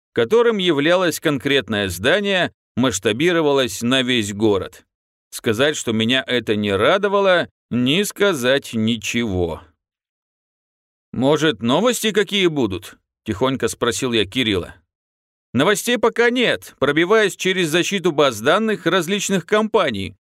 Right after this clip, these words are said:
которые могли иметь отношение к увиденному нами. Я так понимаю, что у тебя сейчас нет лишних ушей?» «Нет», коротко ответил я,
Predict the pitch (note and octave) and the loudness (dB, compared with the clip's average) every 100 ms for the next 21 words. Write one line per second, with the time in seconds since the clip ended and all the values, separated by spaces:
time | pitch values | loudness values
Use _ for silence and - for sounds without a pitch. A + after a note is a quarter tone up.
0 | _ - C#3+ A#3+ B3+ A3 G3 F3+ G#3 - | _ -2 2 2 4 2 2 0 -2 0
1 | F3+ G3+ A3 E3 D3+ D3 - F#3 F#3 D#3+ | 0 0 2 0 2 -2 0 -2 0 -2
2 | - D3+ D#3+ D3 D3+ D3 D3 B2+ G2+ E2+ | 0 2 2 0 -2 0 0 0 0 -4
3 | - _ _ _ _ - A2 E3+ G#3 G#3 | -12 _ _ _ _ -6 0 2 2 0
4 | G3+ - D#3 D#3+ G#3 A3+ C3 F#2 C#3+ C#3+ | 0 0 0 0 0 0 0 -2 -2 -2
5 | D#3 F3 E3+ D3 F#3 E3+ - E3+ F#3 D3+ | 0 0 0 0 0 0 -2 0 0 2
6 | D3+ C3 A#2+ A#2 A2 B2+ D#3 A#3 _ _ | 0 0 -4 -2 -2 0 0 -2 _ _
7 | _ _ _ _ - C3+ G#3+ D#3 - - | _ _ _ _ -6 -2 0 0 -4 -16
8 | _ _ - B2+ A2+ - A2 G2+ A2+ G2 | _ _ -2 0 0 0 -2 0 -2 -2
9 | F#2+ G2 D3+ G3 | -2 0 0 0